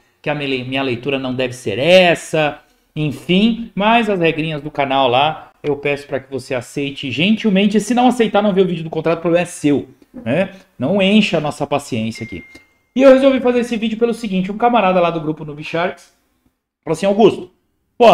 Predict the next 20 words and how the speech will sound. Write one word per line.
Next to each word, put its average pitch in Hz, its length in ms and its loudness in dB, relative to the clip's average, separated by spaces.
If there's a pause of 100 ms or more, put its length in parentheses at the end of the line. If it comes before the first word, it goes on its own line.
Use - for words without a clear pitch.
(440)
você 190 280 2
nunca 254 260 4
falou 226 320 6
do 220 260 -2
indicador 214 920 2
Liquidation 220 1200 0
Screener 220 680 2
do 214 120 -6
TradingView, 190 840 -2 (320)
porque 170 260 -2
ele 214 140 2
mostra 190 840 0 (340)
aonde 214 880 2 (160)
as 190 180 0
pessoas 190 420 -2
foram 208 280 2
liquidadas." 139 1080 2 (680)
Eu 131 120 -6
falei, 127 520 -4
"Opa, 151 880 4